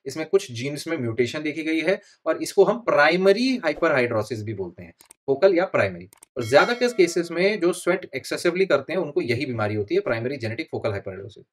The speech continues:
इसमें ज्यादातर sweating होती है आपके armpits पे, बगलों में, आपके हाथों में, आपके पैरों में, आपके सर पे।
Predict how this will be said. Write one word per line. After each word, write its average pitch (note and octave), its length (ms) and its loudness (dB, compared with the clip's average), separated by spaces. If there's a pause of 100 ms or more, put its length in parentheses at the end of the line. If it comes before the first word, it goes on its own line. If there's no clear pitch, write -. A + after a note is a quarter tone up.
(320)
इसमें G3+ 260 0
ज्यादातर G3 340 6
sweating F3 340 2
होती D#3+ 180 -2
है E3 60 4
आपके D#3+ 200 0
armpits E3 440 -4
पे, A3+ 180 -2 (400)
बगलों D#3 260 4
में, G#3 220 0
आपके A#2+ 200 -4
हाथों A#2+ 340 -2
में, G#3 120 -2
आपके E3+ 240 -2
पैरों B2 320 2
में, G#3 120 -2
आपके F#3+ 220 -4
सर - 220 -2
पे। - 180 -12